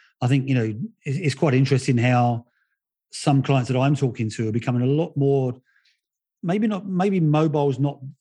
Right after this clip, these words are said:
the exact word, but more flexible in their thinking about what venues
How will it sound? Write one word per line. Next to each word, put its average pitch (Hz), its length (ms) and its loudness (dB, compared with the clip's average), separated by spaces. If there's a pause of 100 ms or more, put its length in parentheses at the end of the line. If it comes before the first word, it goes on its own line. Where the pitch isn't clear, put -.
the 123 200 -4
exact 123 320 -2
word, 113 220 0
but 127 100 0
more 147 140 2
flexible 165 400 -4
in 135 60 2
their 123 100 0
thinking 147 420 -4
about 117 180 -8
what 123 240 -8
venues 113 500 -2